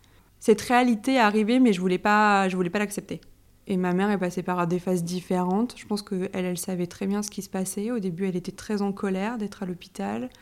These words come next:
m'a tenue pour responsable de sa maladie. C'est comme ça qu'elle a réagi.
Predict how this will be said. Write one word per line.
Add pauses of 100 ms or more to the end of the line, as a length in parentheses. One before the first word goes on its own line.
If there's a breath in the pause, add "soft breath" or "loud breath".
(560 loud breath)
m'a
tenue
pour
responsable
de
sa
maladie. (360)
C'est
comme
ça
qu'elle
a
réagi.